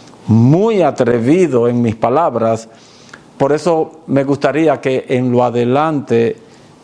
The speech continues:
ah, sea la Escritura, sea el Señor el que nos hable. Y quiero invitarles a que vayan conmigo a Lucas capítulo diecisiete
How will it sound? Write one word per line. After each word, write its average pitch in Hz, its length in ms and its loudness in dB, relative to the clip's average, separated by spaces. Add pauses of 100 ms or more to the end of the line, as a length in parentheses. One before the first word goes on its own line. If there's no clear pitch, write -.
(120)
ah, 113 320 -4
sea 147 600 -2
la 123 280 -2
Escritura, 120 800 -2
sea 147 400 -2
el 135 220 -2
Señor 123 920 -2 (500)
el 117 360 -2
que 107 160 -4
nos 98 260 -8 (140)
hable. 120 500 -6 (720)
Y 110 180 -2
quiero 139 360 0
invitarles 147 640 -2
a 120 100 -4
que 117 120 -4
vayan 123 500 -2
conmigo 120 720 0
a 110 140 -2
Lucas 113 560 -2
capítulo 127 580 -2
diecisiete 113 960 -2